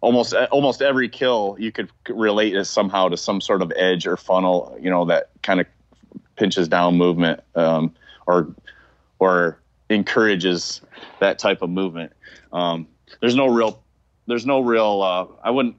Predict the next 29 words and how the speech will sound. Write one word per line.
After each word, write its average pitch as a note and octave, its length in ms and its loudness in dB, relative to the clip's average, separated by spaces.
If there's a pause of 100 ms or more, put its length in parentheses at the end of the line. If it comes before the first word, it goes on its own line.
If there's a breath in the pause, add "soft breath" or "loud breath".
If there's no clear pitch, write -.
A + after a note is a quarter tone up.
(100)
I - 200 -6
wouldn't C3 240 0
say B2+ 160 2
a, F#2 220 -2
a A2 80 0
buck B2 240 0
bed, G#2+ 220 0
because G#2+ 220 -4
buck G2 280 -2
beds G#2 280 0
are F#2+ 180 0
all F#2+ 680 0 (460)
different. E2+ 400 -6 (100)
You F#2+ 120 0
know, F#2+ 340 4
I F2+ 80 2
mean, F2+ 160 2
you D#2+ 80 -2
got F#2 180 2
the F2 80 -4
ones F#2 240 0
in E2 60 -6
the D#2+ 60 -4
swamps F#2 440 0
and - 40 -2
you F2 60 0
got F2 120 2
the D#2 80 -2
ones, F2 460 0